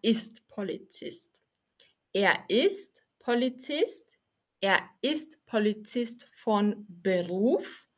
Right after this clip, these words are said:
oder er arbeitet als Polizist. Alles bedeutet dasselbe. Ihr könnt das verwenden. Und wenn ihr über euch sprecht, dann könnt ihr sagen,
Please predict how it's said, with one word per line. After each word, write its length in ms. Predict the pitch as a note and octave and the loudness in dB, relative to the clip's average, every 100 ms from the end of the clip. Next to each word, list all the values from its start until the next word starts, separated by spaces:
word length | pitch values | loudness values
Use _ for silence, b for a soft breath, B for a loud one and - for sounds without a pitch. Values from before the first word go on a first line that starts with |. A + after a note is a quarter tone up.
| _ _ _ - | _ _ _ 10
oder 500 | A3 C4+ D4+ D4 C#4+ - | 12 12 10 8 6 2
er 260 | F#3 F3 - | -2 -2 4
arbeitet 760 | G3+ C4 B3 F#3 F3 F3 E3+ - - | 10 10 10 4 0 -4 -12 -10 -2
als 360 | E3 F3 - | -2 -2 -8
Polizist. 960 | - F3+ F3 F3 - A#3 D#4 - - _ _ _ _ _ _ | -8 -6 -6 -8 0 2 2 -2 -12 _ _ _ _ _ _
Alles 600 | G3+ A#3+ D4+ F4 - - | 10 10 10 6 -2 -2
bedeutet 800 | G#3 G3+ G3 G#3 A#3 A#3 A3+ - - _ | -4 2 6 6 6 4 2 -2 -20 _
dasselbe. 760 | F#3+ F#3+ F#3+ - F#3 F3 E3+ - - _ _ _ _ | 0 2 0 -2 2 2 0 -8 -14 _ _ _ _
Ihr 240 | F#3+ F3+ | -6 -4
könnt 600 | - B3 B3+ E4 - - _ | -4 4 6 6 0 -10 _
das 340 | F#3+ G3 A3+ - | 6 6 6 -2
verwenden. 840 | - G3+ F#3+ G3 G#3+ - - - _ b b b - | -2 0 2 2 0 -4 -14 -14 _ b b b -8
Und 280 | F#3 F3+ E3+ | -6 -4 4
wenn 360 | A3 C#4+ D#4 | 6 6 2
ihr 420 | A#3+ C4 C4+ - - | 0 4 6 4 0
über 560 | A3+ A3+ G3 G3 - - - | 2 4 4 2 0 -2 6
euch 500 | A#3 B3+ C4 - - | 8 8 6 -2 -10
sprecht, 760 | - - F3+ D#3 F3+ - - _ _ _ _ _ - | -10 -10 -8 -2 0 -2 -6 _ _ _ _ _ 6
dann 360 | G3 A#3+ E4 | 8 8 6
könnt 460 | - A#3 G3 G3 - | -4 -2 0 -2 -6
ihr 180 | F3+ F3 | -8 -6
sagen, 720 | F3 E3 F3 F3+ D4+ - | -4 -2 -2 0 -2 -4